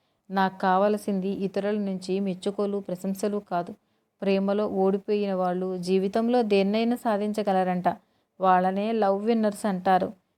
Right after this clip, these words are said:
నిజం చెప్పాలంటే నువ్వు ప్రేమలో ఓడిపోయావు కాబట్టే వృత్తిపరంగా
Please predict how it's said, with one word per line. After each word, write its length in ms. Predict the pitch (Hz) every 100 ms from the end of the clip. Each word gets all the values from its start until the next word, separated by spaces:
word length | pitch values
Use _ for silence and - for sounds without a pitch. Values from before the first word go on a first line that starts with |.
| _
నిజం 320 | 185 185 196 208
చెప్పాలంటే 680 | 233 - 208 202 190 185 190
నువ్వు 220 | 202 196
ప్రేమలో 480 | 190 185 185 190 208
ఓడిపోయావు 500 | 214 190 196 196 196
కాబట్టే 560 | 196 180 180 180 202 208
వృత్తిపరంగా 800 | 190 185 226 233 226 214 202